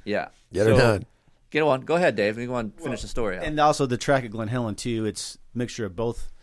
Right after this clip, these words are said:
Speaker 3: the R M track, the national track, back, you know, the
Speaker 2: The truck track.
Speaker 3: the truck track, and every rock you could possibly think of. So
Speaker 1: This thing's just getting pinned.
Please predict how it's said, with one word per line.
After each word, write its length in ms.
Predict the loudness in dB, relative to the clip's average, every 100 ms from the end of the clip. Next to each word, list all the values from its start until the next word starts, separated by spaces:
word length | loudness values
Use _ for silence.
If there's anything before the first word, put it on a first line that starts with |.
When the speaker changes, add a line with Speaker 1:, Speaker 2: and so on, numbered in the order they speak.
| _ _ _ _
Speaker 3:
the 120 | -10 -4
R 160 | -2
M 140 | -2 -2
track, 560 | 0 0 0 -4 -12
the 100 | -8
national 360 | -4 -4 -6 -10
track, 420 | -6 -2 -2 -6
back, 460 | -14 0 4 4 0 _
you 80 | -4
know, 200 | -2 -2
the 240 | -4 -6 -8 -18 _ _ -20 -20
Speaker 2:
The 60 | -20
truck 300 | -18 -20 -20
track. 320 | -20 -20 -10
Speaker 3:
the 80 | -6
truck 240 | 4 4
track, 480 | 6 2 4 2 -2 -10
and 140 | -8 0
every 420 | 0 2 0 0
rock 540 | 4 6 8 4 0 -6
you 140 | -6
could 160 | -4 2
possibly 320 | 2 2 -2
think 220 | -4 -6 -6
of. 240 | -10 -14 _ _ _ _ _ -20 _
So 520 | -4 0 2 2 -2 -4
Speaker 1:
This 140 | -2
thing's 220 | 2 2
just 160 | 2 2
getting 340 | 2 2 -6
pinned. 560 | -12 -6 0 0 -2